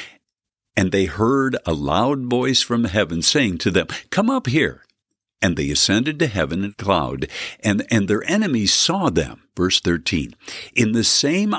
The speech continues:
hour there was a great earthquake, and a tenth of the city," that'd be Jerusalem,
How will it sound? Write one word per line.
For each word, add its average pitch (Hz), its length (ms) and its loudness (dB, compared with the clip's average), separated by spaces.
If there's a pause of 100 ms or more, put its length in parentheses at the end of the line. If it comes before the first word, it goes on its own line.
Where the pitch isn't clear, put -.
hour 95 380 0
there 101 120 0
was 127 220 0
a 160 60 2
great 104 600 0
earthquake, 160 560 0
and 76 140 -2
a 78 80 -4
tenth 214 400 0
of 170 140 -2
the 147 100 2
city," 127 380 2
that'd 82 240 -2
be 170 120 -2
Jerusalem, 180 640 0